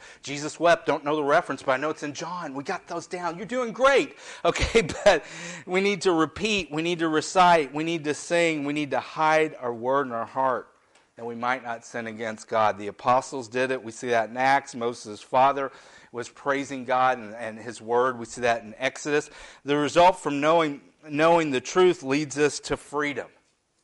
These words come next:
You see what I'm saying? When you have knowledge about how to do something that frees you up somehow, some way. You know, uh, we were doing the training over in, uh, Marshfield for the disaster relief, and we were having to drive to Marshfield, and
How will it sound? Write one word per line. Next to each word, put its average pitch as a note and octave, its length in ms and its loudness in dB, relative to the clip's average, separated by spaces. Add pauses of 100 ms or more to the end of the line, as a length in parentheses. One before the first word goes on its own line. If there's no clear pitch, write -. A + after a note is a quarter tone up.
(140)
You - 60 -20
see E3+ 120 -2
what E3 80 2
I'm C3+ 120 -4
saying? E3 500 -2 (480)
When B2 140 -12
you E3+ 120 -2
have F#3+ 200 4
knowledge F3 540 2
about D3 280 0
how D#3+ 180 4
to D3+ 100 0
do D3 300 -6
something B2+ 560 -4
that A#2+ 160 -6
frees D#3+ 480 -4
you D3+ 180 0
up D#3 360 2
somehow, C#3+ 600 -2 (160)
some C#3+ 360 -6
way. B2+ 440 0 (540)
You A#2+ 80 -12
know, C3+ 240 0
uh, A#2+ 160 0 (140)
we B2+ 160 -6
were A#2+ 160 -6
doing D3 220 -4
the B2 120 -6
training D#3 540 -2
over B2+ 400 0
in, A2+ 120 -6
uh, G#2+ 140 -4 (340)
Marshfield C3 640 0
for B2 140 -6
the A#2 100 -8
disaster C3+ 460 0
relief, C3 560 -4
and A2 120 -10
we A2 60 -12
were A#2 160 -4
having B2+ 180 -2
to - 20 -20
drive B2+ 220 2
to B2 60 -10
Marshfield, A#2+ 640 -2
and G2+ 100 -16